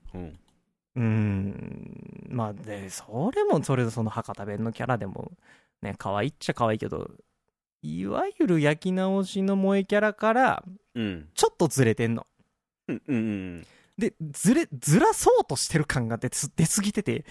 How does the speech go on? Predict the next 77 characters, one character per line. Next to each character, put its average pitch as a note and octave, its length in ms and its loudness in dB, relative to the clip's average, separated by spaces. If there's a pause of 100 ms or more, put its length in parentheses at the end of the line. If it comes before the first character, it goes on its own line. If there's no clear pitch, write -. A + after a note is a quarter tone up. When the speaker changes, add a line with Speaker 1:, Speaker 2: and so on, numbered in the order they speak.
(460)
Speaker 2:
ま - 80 -4
あ、 F#3+ 40 0
そ - 180 4
れ F4+ 80 6
も D#4+ 100 2
そ - 160 -2
れ D3 60 4
で C#3+ 100 4
見 C#3 120 6
て A#3+ 120 0
て - 80 -6
辛 D#3+ 260 2
い A#2 80 0
や G2 80 -8
ん、 - 40 -18
そ - 180 2
う A2+ 60 6
い G#2+ 60 4
う A#2 60 4
の G2+ 100 -2
っ - 40 -14
て。 - 180 -18 (720)
Speaker 1:
お G#2+ 60 -2
う、 G#2 40 2
お - 20 0
う、 F#2 40 -2
お E2+ 60 -4 (300)
う、 - 20 -8
お - 20 -6
う。 - 40 -4
Speaker 2:
な A2 120 -2
ん G#2+ 40 2
か G#2+ 100 -2
も A2+ 180 0
う C#3 180 6
往 C3+ 40 4
年 C3+ 240 4
の C#3 100 4
萌 A2 180 4
え G#2 60 0
キ A#2+ 100 -2
ャ - 20 2
ラ B2+ 100 2
み B2 120 2
た A2 100 0
い G#2+ 60 -6
な G#2 80 -10
ん - 100 -12
が - 140 -10
さ、 - 220 -10 (520)
Speaker 1:
う G#2+ 40 -2
ん。 E2+ 260 -8 (240)
Speaker 2:
ま C#3 180 4
だ F3 120 6
売 F3 120 4
れ G3+ 100 6
る G#3 80 4
や C#3 100 4
ろ G#2+ 100 -2
み A2+ 120 0
た A2+ 80 -4
い G#2 40 -4
な G#2+ 120 -10
感 A2+ 180 -4
じ。 A#2+ 180 -12 (220)
Speaker 1:
う A2 40 -4
ん。 E2+ 300 -8 (260)
Speaker 2:
も C3 140 2
う A2 40 0
出 D3+ 160 6
が A3+ 120 2
ら A#3 100 4
し - 140 4
み G#3 120 6
て D3+ 100 4
え A#2+ 60 2
な、 G#2+ 340 -8